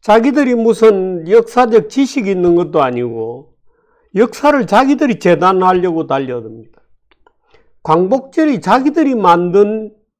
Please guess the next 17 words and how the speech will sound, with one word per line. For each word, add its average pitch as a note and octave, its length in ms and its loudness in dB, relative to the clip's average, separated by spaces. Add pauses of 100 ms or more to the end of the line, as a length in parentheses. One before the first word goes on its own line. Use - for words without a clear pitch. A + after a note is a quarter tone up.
(680)
절이 G#3+ 340 4
아닙니다. D3 720 -4 (880)
광복절은 B3+ 760 2
원래 A#3 320 6
건국절을 C#4+ 880 2
얘기하는 D3+ 500 4
거예요. G2+ 360 -6 (1500)
굳이 B3+ 680 0
사십오 A#3 720 0
년 G3 300 0
팔월 G#3 340 2
십오 F#3 500 -4
일을 F3 300 0
얘기하려면 D3 1040 -2 (1300)
해방절이라고 G#3 1000 0
얘기해야 A2+ 440 -6
돼. - 60 -20